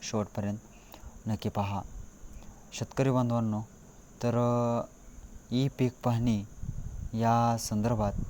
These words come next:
ज्या शेतकऱ्यांची ई पीक पाहणी राहिलेली आहे, तर, अ, अशा शेतकऱ्यांना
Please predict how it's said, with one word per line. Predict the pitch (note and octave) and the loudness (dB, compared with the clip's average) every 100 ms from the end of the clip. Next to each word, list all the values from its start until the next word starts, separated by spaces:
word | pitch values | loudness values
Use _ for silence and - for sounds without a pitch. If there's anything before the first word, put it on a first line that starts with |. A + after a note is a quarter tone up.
| - - - - - - - | 2 2 2 -2 -4 -2 -2
ज्या | A2+ G#2+ A#2+ B2 A#2 | -2 2 2 2 0
शेतकऱ्यांची | A2+ - A2+ A#2 A2+ - A#2+ - | -4 0 2 4 2 0 0 0
ई | A2 A2 | -2 0
पीक | B2 A#2 - | 2 0 0
पाहणी | A2 G#2+ A2+ | 0 2 2
राहिलेली | G#2+ F#2+ G#2+ | 0 0 2
आहे, | A2 A2 A#2 G#2+ F#2+ - - - - - - - A#2+ | 2 2 2 0 -4 -12 -14 -12 -8 -6 -6 -4 0
तर, | A2+ | 2
अ, | A#2 A#2 A#2 - - | 4 2 0 -2 -4
अशा | G#2+ A#2 A2+ A2+ | -4 2 2 2
शेतकऱ्यांना | - G#2+ - A2 A2 G2+ | 0 -4 2 4 6 4